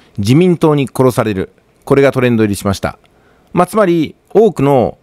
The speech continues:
自分の言論をインターネットでしかね、表現できない方、つまりは普通の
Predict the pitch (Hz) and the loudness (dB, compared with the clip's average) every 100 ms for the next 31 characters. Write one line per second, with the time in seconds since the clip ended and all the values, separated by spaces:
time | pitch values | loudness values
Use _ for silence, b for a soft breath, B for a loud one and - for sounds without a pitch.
0 | b b b - 113 165 202 196 185 160 | b b b -10 -2 0 2 2 0 0
1 | 175 175 175 185 135 - 175 175 180 190 | 0 0 2 2 0 0 -2 0 0 0
2 | 202 135 98 - 95 107 - _ - 139 | -2 -2 -4 -4 -2 -2 -4 _ 0 2
3 | 139 117 104 107 110 82 - 95 98 - | 2 0 -2 0 -2 -2 -6 -4 -4 -6
4 | _ _ _ - 214 185 127 98 - 185 | _ _ _ -2 0 2 0 -2 -6 -2
5 | 202 208 220 113 | 0 2 0 -2